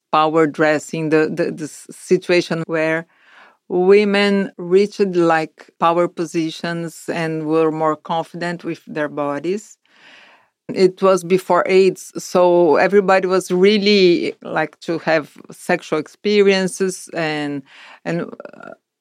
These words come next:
I think women were feeling more powerful. That's why they really want to wear it.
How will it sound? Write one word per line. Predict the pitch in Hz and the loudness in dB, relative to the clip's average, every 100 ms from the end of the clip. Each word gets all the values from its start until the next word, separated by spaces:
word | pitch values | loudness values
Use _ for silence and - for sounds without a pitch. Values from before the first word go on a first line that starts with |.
| - - | -16 -8
I | 175 | -6
think | 190 180 | -6 -4
women | 180 180 175 | -2 0 0
were | 170 160 | -2 -2
feeling | - - 196 190 | -4 -2 0 2
more | 170 170 | 2 0
powerful. | - 165 151 143 - 139 135 | 0 0 2 0 -4 -10 -2
That's | 139 151 - - | 0 0 -2 -4
why | 151 143 143 143 - | -2 -2 -4 -8 -6
they | 151 151 | -4 -4
really | 156 160 151 - | -2 -2 -4 -10
want | 156 151 - | -10 -10 -10
to | 156 | -6
wear | 147 147 139 | 0 0 0
it. | 135 - | -4 -10